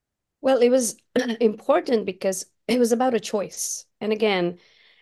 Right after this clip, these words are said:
at Detox, we are transforming dinner parties one plate at a time, and we're replacing the guilt with the glee, with glee. And with our eco-friendly wear, we are not just hosting a meal, we're hosting a change. And that was so important to me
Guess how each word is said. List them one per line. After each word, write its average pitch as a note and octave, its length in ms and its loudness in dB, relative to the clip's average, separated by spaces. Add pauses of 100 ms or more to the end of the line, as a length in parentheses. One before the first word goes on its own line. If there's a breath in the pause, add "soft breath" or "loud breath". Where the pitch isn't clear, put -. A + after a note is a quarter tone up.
at F#3+ 140 0
Detox, A#3 400 -2
we A3 140 2
are - 40 8
transforming G3+ 840 -2
dinner F3+ 220 -4
parties E3 420 -8
one F3 260 -2
plate F3+ 240 -6
at E3+ 140 -6
a E3 40 -12
time, E3 560 -10
and F#3 140 -8
we're F3 160 -6
replacing F3+ 600 -6
the F3 80 -8
guilt D#3+ 440 -4
with G3 100 -12
the A3 60 -8
glee, E3+ 300 -6 (120)
with F#3+ 220 -6
glee. F#3 500 -4 (580 soft breath)
And G#3+ 240 0
with A3 120 4
our A3+ 140 6
eco-friendly A3 500 -2
wear, F#3+ 560 2
we G3+ 300 -6
are G3 160 -2
not G3+ 220 -2
just - 180 -6
hosting G#3+ 320 -4
a F3+ 40 -4
meal, F3+ 280 0
we're F3+ 100 -2
hosting G3+ 380 -6
a F3+ 60 -6
change. E3+ 560 -4
And E3+ 160 -8
that G#3 160 -4
was A3 120 -4
so B3 120 2
important A#3 460 -2
to F#3+ 100 -10
me E3+ 320 -6